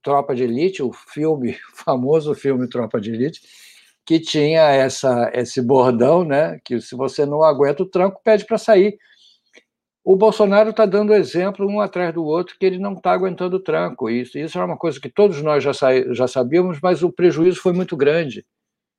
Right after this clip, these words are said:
Eu preferia que não, que não, não tivesse n-, nem começado, porque esse é um preço muito alto que a gente tem que pagar pra que essas pessoas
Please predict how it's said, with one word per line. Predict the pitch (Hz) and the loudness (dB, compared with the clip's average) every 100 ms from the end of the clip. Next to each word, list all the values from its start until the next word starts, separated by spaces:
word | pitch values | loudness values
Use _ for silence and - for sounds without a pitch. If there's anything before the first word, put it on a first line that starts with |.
| _ | _
Eu | 151 | -4
preferia | 175 - 160 180 | -4 0 0 0
que | |
não, | 185 180 175 | -4 -6 -10
que | - | -6
não, | 170 160 - | -6 -6 -10
não | 156 | -10
tivesse | 139 151 160 - | -4 -2 -2 -4
n-, | 156 170 160 | -10 -8 -4
nem | 165 190 | -4 -2
começado, | 202 180 170 143 | -2 0 0 -2
porque | 131 147 | -2 0
esse | 151 214 208 | 6 4 4
é | 190 | -2
um | 147 | 0
preço | 180 190 175 | 2 2 2
muito | 185 240 190 160 | 0 2 2 4
alto | 196 196 - | 4 2 -2
que | 143 | -8
a | 123 | -6
gente | 131 - | -10 -10
tem | 139 | -10
que | 127 - | -10 -8
pagar | 113 117 180 - _ _ _ | -6 -4 -4 -6 _ _ _
pra | 165 | -6
que | - | -4
essas | - 165 - | -4 -6 -4
pessoas | 147 - 143 127 107 | -6 -2 2 2 2